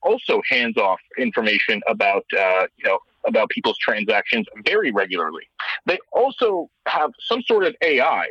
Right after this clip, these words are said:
we should mention. This is, um, just something else to note about it. Some sort of, you know, A I that monitors your transactions and will put a hold on them if it thinks they're sketchy. Uh, one example I can think of is a friend who bought some Aleppo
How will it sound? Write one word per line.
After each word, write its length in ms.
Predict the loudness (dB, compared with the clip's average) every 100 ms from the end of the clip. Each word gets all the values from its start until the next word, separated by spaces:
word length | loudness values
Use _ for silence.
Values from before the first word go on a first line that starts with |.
| -6
we 100 | -4
should 180 | -2 0
mention. 340 | -2 0 -2
This 140 | -4 -8
is, 160 | -10 -4
um, 440 | 0 2 4 0 -4 _
just 160 | -4 -2
something 240 | -2 0 0
else 180 | 0 -2
to 80 | -4
note 320 | 0 0 0
about 380 | -2 0 0 2
it. 120 | -2 -4 -12 -12 -4
Some 160 | -2
sort 220 | 0 0 0
of, 100 | 2
you 60 |
know, 100 | 0 0
A 160 | 2
I 260 | 4 4 2
that 140 | 0
monitors 640 | 0 0 2 2 2 0 -2
your 240 | 0 0
transactions 920 | 0 0 0 2 0 0 -4 -8 -8 -4 0
and 340 | 0 0 -2 0
will 240 | 0 0
put 180 | 0 -2
a 60 | -2
hold 380 | -2 0 0 0
on 240 | 0 -2
them 160 | -4 -4
if 120 | -8
it 80 | _
thinks 180 | -8 -6
they're 100 | -4
sketchy. 480 | -2 0 -2 -4 -10 _ -16 -16 _
Uh, 140 | 0
one 180 | 2 2
example 380 | 0 0 0 0
I 20 |
can 160 | -2 -2
think 220 | -2 0
of 120 | 0 0
is 40 |
a 120 | -2 0
friend 240 | -2 -2 -2
who 340 | 0 0 0 -4
bought 260 | -4 -2 -2
some 240 | -2 -2 0
Aleppo 480 | -2 0 0 0